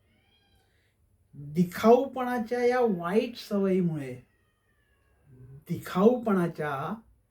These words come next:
या वाईट सवयीमुळे प्रत्येक नातं आता उन्मळून पडू लागलंय.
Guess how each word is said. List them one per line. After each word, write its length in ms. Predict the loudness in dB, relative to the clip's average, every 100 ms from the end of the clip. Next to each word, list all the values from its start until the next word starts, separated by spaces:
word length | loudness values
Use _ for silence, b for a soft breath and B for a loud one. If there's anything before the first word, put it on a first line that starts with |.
| _ _ _ -16
या 460 | -2 4 4 2 -6 _ -12 -10 -8 -6
वाईट 540 | -4 0 2 0 -4
सवयीमुळे 840 | -4 2 6 6 4 0 -2 -2 -2 -4 _ _ _ _ _ _ _ _ _ _ -4
प्रत्येक 600 | -2 -2 -8 -8 -2 0
नातं 580 | 2 0 0 0 0 -4 _ _ _ _ _
आता 440 | -18 -8 -4 -4 -6 _ _ _ _ -4
उन्मळून 560 | 4 6 6 6 2
पडू 220 | 2 4
लागलंय. 460 | 2 -2 -6 -8 -8